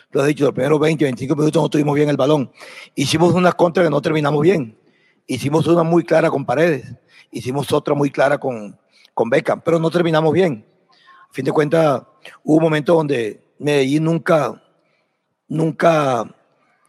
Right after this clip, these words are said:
eh, nunca nos sacó a un delantero y siempre estuvo con dos delanteros jugando, eh, con juego, con mucho juego directo, mucho juego directo. Pero me parece que, eh, cuando entró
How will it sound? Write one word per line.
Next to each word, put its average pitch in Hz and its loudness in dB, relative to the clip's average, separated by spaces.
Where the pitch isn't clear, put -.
eh, - -8
nunca 165 2
nos 175 0
sacó 180 4
a 151 4
un 151 -2
delantero 165 2
y 156 2
siempre 147 -2
estuvo 160 2
con 135 0
dos 139 2
delanteros 151 2
jugando, 135 4
eh, 120 0
con 123 0
juego, 127 0
con 127 0
mucho 151 0
juego 147 4
directo, 135 0
mucho 160 0
juego 160 6
directo. 143 0
Pero 147 2
me 156 0
parece 151 0
que, 139 2
eh, - -8
cuando 143 2
entró 147 4